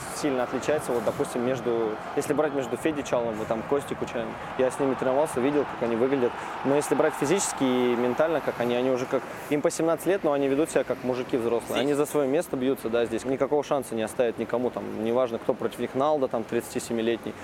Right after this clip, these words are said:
Speaker 1: Ему семнадцать лет, он его будет бить, там, пока он
Speaker 2: А
Speaker 1: не
Speaker 2: почему так происходит? Почему наши
Speaker 1: Я, у
Speaker 2: по-другому
Speaker 1: нас
Speaker 2: себя ведут?
Speaker 1: немного как-то стесняется молодежь,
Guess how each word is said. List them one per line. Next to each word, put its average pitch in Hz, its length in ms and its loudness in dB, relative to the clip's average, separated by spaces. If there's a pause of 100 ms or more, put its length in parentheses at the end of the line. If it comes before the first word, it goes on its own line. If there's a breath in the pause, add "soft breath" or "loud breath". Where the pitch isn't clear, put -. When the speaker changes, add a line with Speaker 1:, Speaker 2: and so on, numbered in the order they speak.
(160 loud breath)
Speaker 1:
Ему 139 160 2
семнадцать 139 360 0
лет, 151 160 2
он 127 80 2
его 120 140 2
будет 120 220 2
бить, 127 260 0
там, 107 180 -4
пока 110 280 -4
он 110 260 -6
Speaker 2:
А 113 40 -4
Speaker 1:
не 113 60 -4
Speaker 2:
почему 107 220 -4
так - 100 -2
происходит? 120 340 -8
Почему 147 200 -2
наши 156 280 2 (160)
Speaker 1:
Я, 160 120 4
у 180 60 4
Speaker 2:
по-другому 185 240 4
Speaker 1:
нас 220 80 -6
Speaker 2:
себя 190 100 2
ведут? 185 120 2
Speaker 1:
немного 185 200 2
как-то 175 220 -2
стесняется 190 520 0
молодежь, 135 460 2